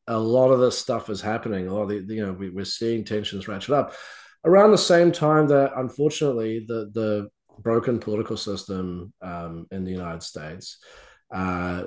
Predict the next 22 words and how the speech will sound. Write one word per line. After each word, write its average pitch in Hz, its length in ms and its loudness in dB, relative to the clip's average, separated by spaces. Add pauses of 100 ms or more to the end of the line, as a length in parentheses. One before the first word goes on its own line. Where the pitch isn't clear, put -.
means 101 460 -6
that 98 260 -6
effectively 95 580 -6
the, 87 300 -10
the, 92 240 -10
the 104 100 -6
once 123 320 0
ambitious 104 960 -4
agenda 104 460 -2
of 92 120 -6
the 87 80 -8
Biden 95 280 -6
administration 82 680 -10
that 78 120 -12
was 85 120 -12
meant 98 260 -6
to 95 100 -12
kind 87 220 -10
of, 80 200 -14 (400)
you 95 120 -10
know, 85 260 -10 (100)
restore 107 800 0